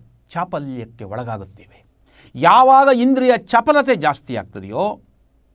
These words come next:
ಆಗ ಮನುಷ್ಯನಲ್ಲಿ ನಡೆ ನುಡಿಗಳಲ್ಲಿ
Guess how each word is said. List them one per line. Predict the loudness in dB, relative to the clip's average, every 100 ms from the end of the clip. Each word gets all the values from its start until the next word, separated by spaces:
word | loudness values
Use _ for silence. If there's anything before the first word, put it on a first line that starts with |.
| _ _ _
ಆಗ | -4 -4 -6 -12 -16 _ _ -10
ಮನುಷ್ಯನಲ್ಲಿ | -6 -4 -4 -8 -12 -12 -12 -14 -18 -20 _ _ _ _ _ _ _ _
ನಡೆ | -14 -10 -8 -8 -10
ನುಡಿಗಳಲ್ಲಿ | -10 -10 -10 -10 -14 -16